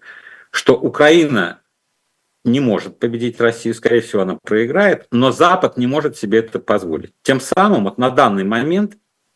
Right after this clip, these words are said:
как мне кажется, вот на сегодня, на пятнадцатое января, сложился такой экспертно-аналитический консенсус, что Запад должен принять другой тип решений,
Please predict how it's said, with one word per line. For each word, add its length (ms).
как 200
мне 100
кажется, 380
вот 80
на 80
сегодня, 220
на 100
пятнадцатое 500
января, 420
сложился 640
такой 500
экспертно-аналитический 1120
консенсус, 800
что 260
Запад 320
должен 300
принять 320
другой 400
тип 420
решений, 680